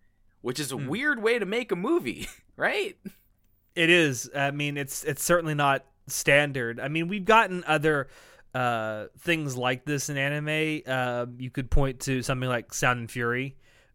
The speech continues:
Speaker 2: from, what was it, last year or year before last? Um, that was kind of the same thing, where basically an entire sequence of, um, of music videos was built around an already established album.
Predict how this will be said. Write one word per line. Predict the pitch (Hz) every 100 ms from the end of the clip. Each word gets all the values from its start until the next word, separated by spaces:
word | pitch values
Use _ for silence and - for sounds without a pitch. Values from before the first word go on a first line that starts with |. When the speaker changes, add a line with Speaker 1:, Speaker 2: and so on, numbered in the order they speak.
| -
Speaker 2:
from, | - 131 120 117
what | 117
was | 117 113
it, |
last | 107 117 120 -
year | 139
or | 127
year | 120
before | 117 - 127
last? | 120 127 135 - - - _ _ _ _ _ _
Um, | 120 107 95 76 - - _ _ _ _ _ _ _ _ 135
that | 151 156
was | 165 147 -
kind | - 156
of | 143
the | 131
same | - 135 127
thing, | 135 127 131
where | 123 127
basically | 123 127 120 - 123 127 123
an |
entire | 120 123 131 123 120 117 110 - - _ _ _ _ _
sequence | - - 151 - 143 127 -
of, | 123 123 117 - - - -
um, | 107 107 98 95 92 117 - _ _ - - - _ _ _ _ _
of | 127 120
music | 147 131 123
videos | 135 135 127
was | 120 113
built | 131 131 123
around | 123 123 123
an |
already | 120 117 120
established | 117 - 123 113 107
album. | 110 117 110 107